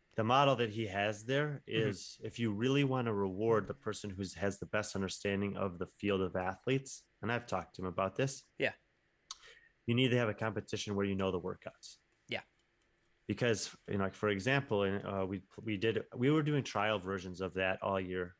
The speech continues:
Speaker 1: long with what we did 'em at, I think, at Wodapalooza. We did 'em at some of the semifinals. We tried it in the Open and quarterfinals, a different version, just to see the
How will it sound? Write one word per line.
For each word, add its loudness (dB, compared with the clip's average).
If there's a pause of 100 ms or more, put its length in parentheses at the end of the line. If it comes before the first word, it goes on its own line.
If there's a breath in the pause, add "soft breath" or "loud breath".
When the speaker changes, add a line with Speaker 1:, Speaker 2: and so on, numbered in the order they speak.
Speaker 1:
long 0
with -6
what -2
we -2
did 0
'em -2
at, -6
I -18
think, -2
at -2
Wodapalooza. 0
We 2
did -2
'em 0
at -4
some -6
of -2
the -6
semifinals. 0
We -8
tried 0
it -4
in -4
the -2
Open 2
and -4
quarterfinals, 0
a -4
different -6
version, 0
just -2
to -8
see 0
the 0